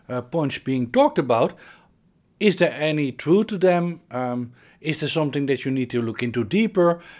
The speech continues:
And, uh, what is kind of the argument? So I decided to make a top twenty. And in the top twenty, I'm going to talk a little bit about the things that you always see on forums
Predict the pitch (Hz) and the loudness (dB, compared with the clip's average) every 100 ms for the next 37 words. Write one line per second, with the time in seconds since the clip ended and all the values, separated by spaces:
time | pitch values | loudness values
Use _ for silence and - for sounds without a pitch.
0 | - - 147 143 131 131 127 123 123 180 | -16 -6 -2 -2 -4 -4 -2 0 4 4
1 | 160 - 165 151 135 135 123 113 104 90 | 4 -2 -2 -2 -2 -2 -2 -2 -6 -10
2 | - 208 202 175 180 175 226 226 220 185 | 4 4 4 0 -4 0 2 2 0 0
3 | 180 170 156 175 170 160 208 262 - - | 0 -2 -2 -2 0 0 2 0 -4 -20
4 | - - - 175 170 160 165 151 175 170 | -20 -20 -12 -4 -4 -2 -4 -2 0 0
5 | - 196 208 196 160 170 165 151 156 151 | 2 2 2 0 -2 -4 -2 -2 -2 -2
6 | 147 143 165 156 147 190 226 170 170 165 | -4 -2 0 0 0 2 2 2 2 2
7 | 147 151 147 135 - 190 156 156 139 139 | 4 6 6 2 -2 -2 -2 -4 -6 0
8 | 196 175 - 175 160 139 - 180 170 156 | 4 4 2 0 0 0 0 2 2 2
9 | 147 | -4